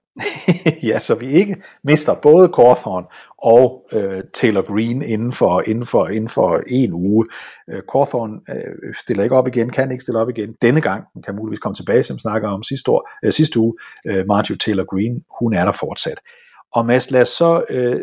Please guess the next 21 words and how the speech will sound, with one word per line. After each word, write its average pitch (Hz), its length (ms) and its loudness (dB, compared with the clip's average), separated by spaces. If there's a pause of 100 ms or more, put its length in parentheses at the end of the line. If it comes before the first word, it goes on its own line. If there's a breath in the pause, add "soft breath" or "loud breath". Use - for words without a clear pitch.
øh, 117 260 -6
i 120 140 -12
den 165 180 4
grad, 123 420 -2
øh, 107 140 -2
skifte - 380 -6
spor 151 380 0
her 113 240 0
som 107 240 -8
det 101 100 -6
sidste 165 500 -2
emne 123 600 2
i 101 260 -2
kampagnesporet 110 760 -4
i 90 40 -18
dag, 156 260 2 (440 loud breath)
øh, 101 320 -4 (140)
nemlig, 113 640 0
øh, 95 220 -8 (220)
endnu 139 560 4
et 120 220 2